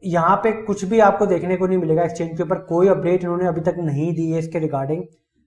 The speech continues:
अभी तक कुछ भी नहीं पता Bitgert exchange का कि कब आने वाला है, क्या होने वाला है, ठीक है। बस इन्होंने website बना के ऐसे छोड़ दी है, ठीक है guys। और बाकी मैं update, और यहाँ पे देख लेते हैं एक बार, इनके पास बहुत सारे coins इनके ऊपर आ रहे हैं जो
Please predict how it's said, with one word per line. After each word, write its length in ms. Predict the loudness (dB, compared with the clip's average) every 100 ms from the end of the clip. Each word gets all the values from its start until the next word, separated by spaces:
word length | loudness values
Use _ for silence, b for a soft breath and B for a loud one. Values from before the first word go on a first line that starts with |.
| _
अभी 140 | -8 -2
तक 260 | -2 -2 -8
कुछ 160 | -2
भी 140 | 2 2
नहीं 100 | 2
पता 200 | 0 0
Bitgert 240 | 0 2
exchange 380 | 0 0 -6 -2
का 100 | -4
कि 140 | -4 -2 2
कब 160 | 2
आने 220 | 2 0
वाला 220 | 0 0 0
है, 100 | -4
क्या 220 | 0 0
होने 320 | 0 -2 -6
वाला 180 | -8 -16
है, 80 | -10
ठीक 140 | -4
है। 60 | -2
बस 180 | -2
इन्होंने 240 | -2 -2 -2
website 440 | -2 -2 -2 0
बना 220 | -2 -4
के 140 | -2 -4
ऐसे 220 | -4 -6
छोड़ 320 | -6 -4 -2
दी 200 | -4 -8
है, 60 | -10 _ _ _ _ _ _ _ _ _ _ _ _
ठीक 120 | 0
है 60 | 6
guys। 200 | 6 4
और 580 | 0 2 4 6 4 4 2 0 -4 2
बाकी 280 | 2 2
मैं 120 | 2 2
update, 440 | 2 2 0 0
और 160 | 2 4
यहाँ 180 | 2
पे 100 | 2
देख 180 | 2 2
लेते 180 | 0 -2
हैं 80 | -2
एक 60 |
बार, 200 | 0 -2 -4
इनके 180 | -2 0
पास 160 | -2
बहुत 340 | 0 0 0 0
सारे 180 | 0
coins 420 | 0 -2 -2 -2 -2
इनके 180 | -2
ऊपर 140 | 2 4
आ 160 | 4
रहे 100 | 0
हैं 80 | -2
जो 300 | -4 -4 -6